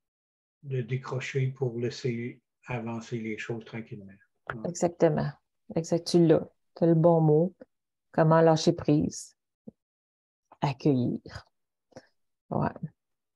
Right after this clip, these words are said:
Speaker 1: C'est peut-être une des plus grandes choses que j'ai appris parce que je me, je m'apitoyais. Je me, comment je, je devrais dire ça, non ? Ça, je me formais un mur devant moi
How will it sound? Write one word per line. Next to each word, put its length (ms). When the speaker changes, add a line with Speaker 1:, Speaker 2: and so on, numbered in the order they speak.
Speaker 1:
C'est 80
peut-être 420
une 160
des 140
plus 220
grandes 340
choses 220
que 80
j'ai 100
appris 280
parce 220
que 240
je 240
me, 680
je 160
m'apitoyais. 840
Je 240
me, 840
comment 240
je, 340
je 160
devrais 340
dire 240
ça, 160
non ? 240
Ça, 300
je 240
me 100
formais 460
un 140
mur 560
devant 400
moi 300